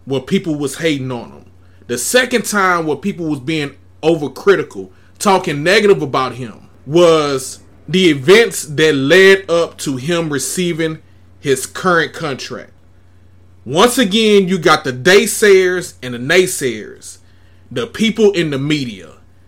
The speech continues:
the so-called experts, the so-called analysts.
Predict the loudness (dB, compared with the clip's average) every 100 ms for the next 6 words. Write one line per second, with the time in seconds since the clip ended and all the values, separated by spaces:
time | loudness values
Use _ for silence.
0 | _ _ _ -8 -6 -2 4 6 4 2
1 | 2 2 2 0 0 -2 -6 -10 -10 -10
2 | -10 -8 -2 4 4 4 2 2 2 -2
3 | 0 2 0 -4 -10 -16 -18